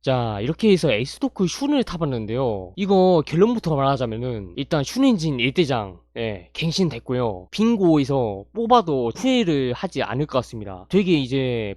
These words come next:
브이원 유니크랑 수치도 그렇고 비슷해졌거든요. 그래가지고 이제 브이원과 비교해도 밀릴 점이 하나도 없어요. 이제 안정성도 그렇고 접지력도 다 좋고 이래가지고, 세이버는 안정성이 하자라도 살짝 있었거든요. 근데 얘는 그런 게 없어가지고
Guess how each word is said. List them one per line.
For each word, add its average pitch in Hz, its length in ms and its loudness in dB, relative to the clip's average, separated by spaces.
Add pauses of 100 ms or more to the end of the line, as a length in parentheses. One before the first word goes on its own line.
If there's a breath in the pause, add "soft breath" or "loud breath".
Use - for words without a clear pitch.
브이원 208 360 2
유니크랑 139 520 -4
수치도 254 420 -6
그렇고 120 540 -6
비슷해졌거든요. 135 880 -6
그래가지고 127 880 -2
이제 123 400 -2
브이원과 202 460 0
비교해도 143 480 -4
밀릴 156 260 -6
점이 143 160 -4
하나도 220 340 -8
없어요. 101 500 -12
이제 113 220 -10
안정성도 139 640 -2
그렇고 107 640 -10
접지력도 120 1000 -4
다 - 160 -14
좋고 135 500 -8
이래가지고, 110 800 -10
세이버는 165 800 -2
안정성이 170 580 -4
하자라도 233 960 -2
살짝 - 320 -12
있었거든요. 120 560 -8
근데 139 300 -4
얘는 151 380 -2
그런 165 180 -4
게 143 80 -4
없어가지고 113 840 -10